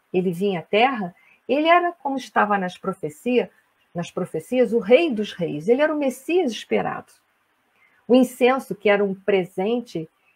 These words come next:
que, que era muito apropriado para ser dado por um sumo, para um sumo sacerdote ou para um sacerdote,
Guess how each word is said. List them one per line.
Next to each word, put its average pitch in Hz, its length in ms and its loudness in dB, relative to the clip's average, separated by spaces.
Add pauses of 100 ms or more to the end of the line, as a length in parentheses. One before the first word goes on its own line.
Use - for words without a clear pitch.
(160)
que, 208 140 -4
que 226 160 -4
era 208 160 0
muito 254 340 -2
apropriado 208 880 0
para 196 240 -6
ser 208 360 -6
dado 185 580 -2 (300)
por 202 120 0
um 208 120 -2
sumo, 277 340 -8
para 190 300 -2
um 202 120 -6
sumo 247 320 -6
sacerdote 185 680 -2
ou 180 40 -6
para 180 220 0
um 180 80 -8
sacerdote, 175 880 -4